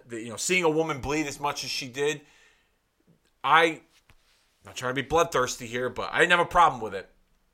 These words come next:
I didn't have a problem with it whatsoever because th-, these girls worked their asses off, and it, and it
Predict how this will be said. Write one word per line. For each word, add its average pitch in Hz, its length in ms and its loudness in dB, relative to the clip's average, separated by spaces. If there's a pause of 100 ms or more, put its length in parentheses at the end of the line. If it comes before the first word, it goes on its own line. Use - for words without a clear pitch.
(300)
I 104 60 -8
didn't 165 160 6
have 175 80 8
a 165 60 10
problem 143 280 6
with 131 80 -2
it 127 100 -2
whatsoever 107 480 -2
because 101 640 -6
th-, 104 280 -20 (120)
these 123 180 -8
girls 135 240 0
worked 131 220 -2
their 117 160 -2
asses 120 320 -2
off, 123 220 0
and 107 100 -8
it, 104 160 -14
and 107 300 -10
it 110 240 -8